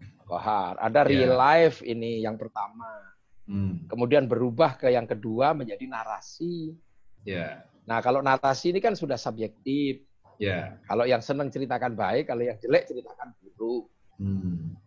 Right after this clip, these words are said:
Speaker 1: Nah, kemudian lompatan yang ketiga namanya historiografi. Mulai ada penulisan.
Speaker 2: Ya.
Speaker 1: Nah, ah, nah, penulisan juga subjektivitasnya tinggi.
Speaker 2: Betul.
Speaker 1: Nah, baru kemudian yang keempat namanya ideologi.
Speaker 2: Hmm.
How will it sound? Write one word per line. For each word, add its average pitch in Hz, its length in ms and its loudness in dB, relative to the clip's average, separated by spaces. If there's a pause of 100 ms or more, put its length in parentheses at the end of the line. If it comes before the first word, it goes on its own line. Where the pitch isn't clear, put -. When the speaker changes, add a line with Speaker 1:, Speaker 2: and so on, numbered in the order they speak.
(100)
Speaker 1:
Nah, 104 220 -4
kemudian 165 380 0
lompatan 175 500 2
yang 156 160 0
ketiga 180 400 0
namanya 131 340 -4
historiografi. 170 1300 -2 (160)
Mulai 123 320 2
ada 139 220 -6
penulisan. 156 840 -6 (360)
Speaker 2:
Ya. 87 440 -8 (340)
Speaker 1:
Nah, 113 180 -6
ah, 127 480 0
nah, 107 120 2
penulisan 151 480 2
juga 151 480 0
subjektivitasnya 139 1040 -4
tinggi. 104 680 -8 (280)
Speaker 2:
Betul. 90 520 -6
Speaker 1:
Nah, 117 120 0
baru 139 360 8
kemudian 196 400 6
yang 156 180 4
keempat 180 880 -2
namanya 101 420 -8
ideologi. 240 1040 6 (560)
Speaker 2:
Hmm. 95 320 -2